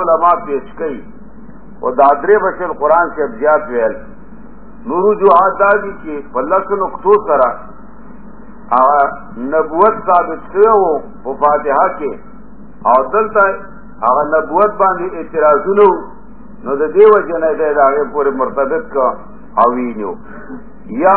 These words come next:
هلته توحید ثابت شو، په "ایاک نعبدو"، او هغوی اله چې دی، بقره نیولې وه، نو هغه مردوده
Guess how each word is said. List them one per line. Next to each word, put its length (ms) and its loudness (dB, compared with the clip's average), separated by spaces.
هلته 320 2
توحید 280 0
ثابت 340 2
شو، 180 6
په 120 -10
"ایاک 300 0
نعبدو"، 580 2
او 80 6
هغوی 320 4
اله 320 2
چې 120 -12
دی، 100 0
بقره 340 0
نیولې 360 4
وه، 120 4
نو 160 0
هغه 160 2
مردوده 420 0